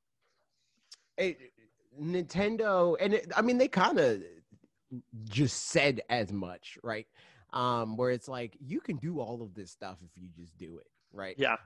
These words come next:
Speaker 1: Like,
Speaker 2: You mean to the
Speaker 1: there's
Speaker 2: developers?
Speaker 1: Yeah, to the developers.
Speaker 2: Yeah.
Speaker 1: It's like, "Oh, you want, you want this, you want voice chat? Okay, do it." <laughs>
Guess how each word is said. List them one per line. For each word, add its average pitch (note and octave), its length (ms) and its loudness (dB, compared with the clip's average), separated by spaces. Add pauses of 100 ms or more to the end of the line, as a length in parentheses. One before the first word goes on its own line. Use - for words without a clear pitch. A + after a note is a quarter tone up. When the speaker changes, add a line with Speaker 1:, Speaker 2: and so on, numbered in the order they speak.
Speaker 1:
Like, A#2 420 -8 (220)
Speaker 2:
You D#3+ 80 2
mean E3+ 120 4
to E3+ 100 4
the D#3+ 80 4
Speaker 1:
there's - 0 -
Speaker 2:
developers? D3+ 800 2
Speaker 1:
Yeah, E3 200 6
to E3+ 160 -2
the D3 60 2
developers. C3 460 -2
Speaker 2:
Yeah. - 0 -
Speaker 1:
It's A2 140 -16
like, A#2 140 -8 (100)
"Oh, C#3+ 120 0
you B2 240 2
want, C3+ 280 2
you B2 160 2
want A2+ 180 4
this, B2 360 2
you A#2 340 -4
want A2 200 0
voice A#2+ 260 0
chat? F3+ 320 2 (540)
Okay, C3+ 380 0 (280)
do A2+ 200 4
it." F2+ 120 -10
<laughs> D3+ 120 0